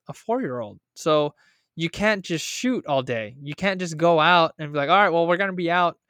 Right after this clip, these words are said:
from sunrise to sunset and just try to get all these shots." No, we, we only got a handful of, um, handful of shots, but then it's like,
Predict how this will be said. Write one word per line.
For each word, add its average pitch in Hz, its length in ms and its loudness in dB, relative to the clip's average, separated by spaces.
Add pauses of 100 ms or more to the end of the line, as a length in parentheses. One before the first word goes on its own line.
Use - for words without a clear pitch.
(160)
from 151 180 -4
sunrise 165 440 -2
to 143 60 -12
sunset 151 560 -2 (340)
and 135 200 -2
just 143 300 -4 (100)
try 143 200 2
to 147 60 2
get 143 120 2
all 143 100 2
these 139 120 -6
shots." 160 280 0
No, 160 160 -2
we, 180 220 -4
we 180 220 -10
only 185 180 -6
got 165 160 0
a 147 60 -4
handful 151 480 -4
of, 131 240 -6 (520)
um, 131 420 -6 (1400)
handful 147 420 -6
of 127 80 -10
shots, 180 400 2
but 147 180 -8
then 151 180 -2
it's 143 160 -12
like, 135 240 -6